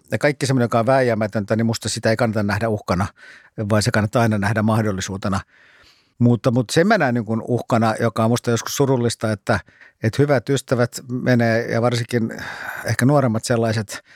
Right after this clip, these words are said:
saattaa mennä samaan tilaan, istua vierekkäin, ne molemmat tapittaa omia kännyköitään. Niin si-, silloin menetetään musta jotakin,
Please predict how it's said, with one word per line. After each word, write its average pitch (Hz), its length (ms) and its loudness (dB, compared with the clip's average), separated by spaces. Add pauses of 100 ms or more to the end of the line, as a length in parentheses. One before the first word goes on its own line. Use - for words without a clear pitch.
(200)
saattaa 123 380 2
mennä 117 180 2
samaan 135 420 0
tilaan, 127 420 0
istua 123 340 0
vierekkäin, 117 400 0
ne 123 60 2
molemmat 120 320 2
tapittaa 117 460 0
omia 120 240 2
kännyköitään. 98 680 -2 (320)
Niin 113 180 4
si-, 170 200 -2
silloin 160 340 2
menetetään 123 540 0
musta 110 220 0
jotakin, 110 500 0